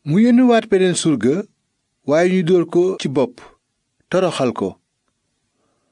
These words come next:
Mu yónneeti beneen surga, ñu rey ko. Mu yónne ñeneen ñu bari, ñii ñu dóor leen, ñii ñu rey.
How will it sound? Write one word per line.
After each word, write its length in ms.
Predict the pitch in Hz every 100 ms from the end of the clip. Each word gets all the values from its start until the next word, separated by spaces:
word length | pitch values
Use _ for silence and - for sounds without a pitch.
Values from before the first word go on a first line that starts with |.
| _ _ -
Mu 80 | 156
yónneeti 420 | 208 226 214 196
beneen 320 | 160 220 254 226
surga, 360 | 170 117 120 190 _ _ _ _
ñu 140 | 123 160
rey 180 | 180 113
ko. 160 | - 82 - _ _ _ _ _ _ _ _ _ _ _ _ _ _ _ -
Mu 80 | 151
yónne 260 | 190 214 202
ñeneen 320 | 190 226 240 202
ñu 100 | 156
bari, 380 | 175 220 139 107 - _ _ _ _ _ _ _
ñii 640 | 123 139 185 220 240 247 _ -
ñu 140 | 139
dóor 260 | 123 147 190
leen, 300 | 185 156 180 220 _ _ _ _ _ _
ñii 500 | 131 147 185 220 240 - _
ñu 140 | 156 185
rey. 240 | 156 98